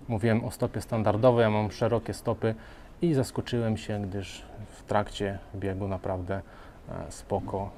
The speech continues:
mi się biegło. Nie odczuwałem, żeby był ten but zbyt wąski. No, nie jest to jakiś oczywiście bardzo szeroki but. Może gdybym się miał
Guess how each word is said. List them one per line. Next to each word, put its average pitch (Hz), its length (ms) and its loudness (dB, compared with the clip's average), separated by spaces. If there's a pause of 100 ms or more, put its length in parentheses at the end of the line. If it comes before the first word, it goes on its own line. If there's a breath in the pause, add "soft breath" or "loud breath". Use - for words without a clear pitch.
mi 104 100 -6
się - 180 -4
biegło. 107 480 0
Nie 107 220 2
odczuwałem, 101 540 0
żeby 104 200 -2
był 101 180 -4
ten 101 200 -2
but 95 120 -4
zbyt 101 340 -4
wąski. 117 500 0 (160)
No, 107 80 2
nie 113 120 6
jest 101 240 -2
to 101 60 -2
jakiś 104 220 -6
oczywiście 107 440 -6
bardzo 98 320 2
szeroki - 460 0
but. 127 200 2 (1120 loud breath)
Może 101 240 6
gdybym 95 380 2
się - 140 -4
miał 95 300 0